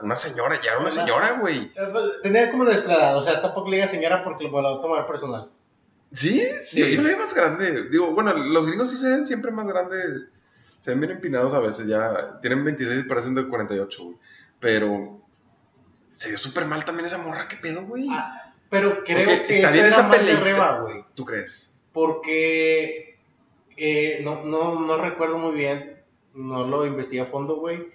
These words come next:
Speaker 1: Típico.
Speaker 2: Pero era, era como una madreadita que tenía un, un güey de estos que, de Section Ten de, de Boston.
Speaker 1: Ujú.
Speaker 2: Creo que se llama Steve.
Speaker 1: Steve Perrault.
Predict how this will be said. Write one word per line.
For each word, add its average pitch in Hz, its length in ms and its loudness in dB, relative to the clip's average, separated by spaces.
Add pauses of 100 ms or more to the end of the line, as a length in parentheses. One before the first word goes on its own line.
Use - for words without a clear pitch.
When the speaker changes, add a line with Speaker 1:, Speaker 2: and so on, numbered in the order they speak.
(560)
Speaker 1:
Típico. 113 400 -12
Speaker 2:
Pero 147 520 2
era, 143 400 0
era 156 180 2
como 175 360 -2
una 151 180 -2
madreadita 165 680 2
que 160 100 -4
tenía 135 580 -2
un, 139 220 -4
un 131 260 -8
güey 139 220 -2
de 139 100 -2
estos 135 480 -10
que, 120 340 -4
de 113 140 -8
Section 117 400 -12
Ten 123 240 -10
de, 120 200 -6
de 110 100 -12
Boston. 117 400 -12 (220)
Speaker 1:
Ujú. 120 200 -10 (400)
Speaker 2:
Creo 120 160 -8
que - 100 -14
se 151 60 -8
llama 139 180 -4
Steve. 143 520 -10 (260)
Speaker 1:
Steve - 220 -12
Perrault. 107 340 0